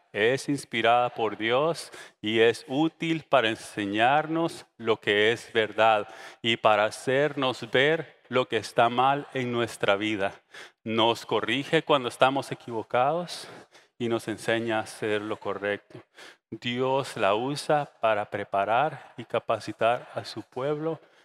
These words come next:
para que haga toda buena obra".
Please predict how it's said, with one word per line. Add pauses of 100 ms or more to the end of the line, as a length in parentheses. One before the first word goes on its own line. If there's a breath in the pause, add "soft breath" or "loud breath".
(160 soft breath)
para
que
haga (100)
toda
buena
obra".